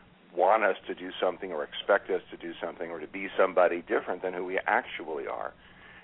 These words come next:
And when we make the choice to be true and to be authentic and to be real and, and to be who we are, what happens is we become more powerful. We become more responsible.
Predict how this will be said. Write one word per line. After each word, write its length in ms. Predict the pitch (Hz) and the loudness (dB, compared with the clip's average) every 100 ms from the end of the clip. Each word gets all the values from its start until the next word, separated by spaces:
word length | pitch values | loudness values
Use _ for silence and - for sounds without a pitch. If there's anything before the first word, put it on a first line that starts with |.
| - | -4
And 100 | 101 | 0
when 140 | 123 | 2
we 100 | 135 | 0
make 240 | 131 143 - | 2 2 0
the 80 | - - | -4 4
choice 220 | 196 202 - | 6 4 0
to 80 | 147 | -8
be 120 | 139 - | -4 -2
true 280 | 147 135 127 | 0 2 2
and 100 | 117 | 0
to 60 | |
be 120 | 117 110 | -2 4
authentic 580 | 113 - 98 87 95 - | 4 4 -2 0 -2 -2
and 100 | - | -10
to 60 | |
be 120 | 90 92 | -10 -8
real 420 | 85 85 76 101 - - | -6 -4 -4 -6 -12 -14
and, 100 | 87 - - - 87 | -14 -14 -20 -14 -8
and 140 | 92 | -6
to 60 | 92 | -6
be 100 | 110 | -8
who 160 | 101 | -8
we 140 | 92 85 | -8 -6
are, 180 | 71 - - - - - - - | -6 -10 -18 -20 -20 -20 -20 -18
what 380 | - - 135 135 | -8 8 10 10
happens 720 | 139 151 160 104 90 90 90 - - | 8 8 8 4 2 -2 -10 -12 -4
is 400 | 95 90 87 85 - | -2 0 -2 -6 -12
we 80 | 98 | -12
become 320 | 90 95 104 | -12 -12 -10
more 160 | 101 90 | -6 -6
powerful. 520 | - - 98 - - - - | -6 -10 -10 -12 -16 -16 -20
We 80 | - | -18
become 260 | 92 107 | -10 -6
more 160 | 101 95 | -2 -4
responsible. 880 | 92 - - 82 92 - 104 123 | -4 -4 2 2 2 -6 -6 -6